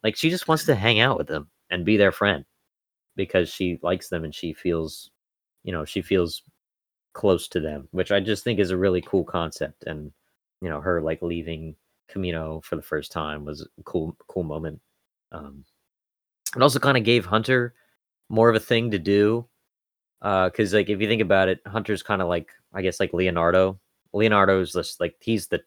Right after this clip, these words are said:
turtle that's the leader. And then, then that's about it. Doesn't mean you can't like him or that he can't be interested, but, like, his role is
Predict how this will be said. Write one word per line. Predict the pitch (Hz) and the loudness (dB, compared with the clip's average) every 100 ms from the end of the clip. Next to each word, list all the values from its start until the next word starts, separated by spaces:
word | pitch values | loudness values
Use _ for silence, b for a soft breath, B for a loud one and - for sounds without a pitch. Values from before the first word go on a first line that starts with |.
| - | -4
turtle | 101 90 85 | 0 2 2
that's | 85 - - | 0 -2 -8
the | - 80 | -8 -2
leader. | 90 - - _ _ _ _ _ _ _ _ _ _ | -2 -2 -10 _ _ _ _ _ _ _ _ _ _
And | 82 78 | -12 -8
then, | 76 - | -10 -10
then | 85 80 | -10 -4
that's | 87 87 | -4 -4
about | - 82 | -2 0
it. | 90 - _ _ _ _ - | 0 0 _ _ _ _ -2
Doesn't | 139 120 | 0 2
mean | 107 | 0
you | 92 | 0
can't | 107 107 | 0 6
like | 139 - | 6 6
him | 95 | 2
or | 92 | 2
that | 85 82 | 0 -2
he | |
can't | - 87 | -4 -6
be | - 101 | -4 -4
interested, | 110 | -2
but, | 98 | -2
like, | 85 - | -2 0
his | 123 104 98 | 0 0 2
role | 107 101 90 | 4 6 4
is | 78 | -2